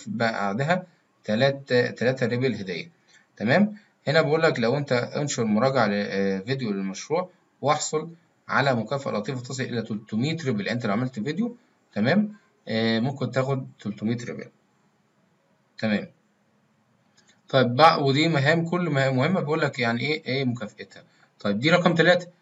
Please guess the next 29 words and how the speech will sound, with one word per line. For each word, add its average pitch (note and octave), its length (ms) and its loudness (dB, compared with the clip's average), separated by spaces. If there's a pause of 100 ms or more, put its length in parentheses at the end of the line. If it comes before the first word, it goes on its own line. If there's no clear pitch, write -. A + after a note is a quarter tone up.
(260)
رقم D3+ 220 2
أربعة D3+ 280 4
إيه D#3+ 140 0
تاني D#3 220 2
ممكن C#3+ 340 0
نكسب B2 540 0
منه B2+ 280 0
في A#2+ 80 -8
الموقع A2 500 -2
ده A#2 80 -2
أو A#2 60 -2
نشتغل A2+ 280 -4
إزاي؟ G#2 380 -2 (420)
مزرعتي. B2+ 540 0 (580)
الخانة B2+ 300 0
دي G#2 280 -2
مزرعتي. A2+ 540 -2 (800)
تمام؟ E3+ 360 0 (680)
هندخل F3+ 280 6
على C3+ 100 2
مزرعتي. F3+ 480 0 (340)
هي E3+ 440 4
عبارة C3+ 360 4
عن C#3+ 340 2 (400)
يعني A#2+ 580 -2 (580)
مشاريع E3 640 2
كده D#3 280 0
بشكل B2+ 500 -2
ظريف. B2+ 460 2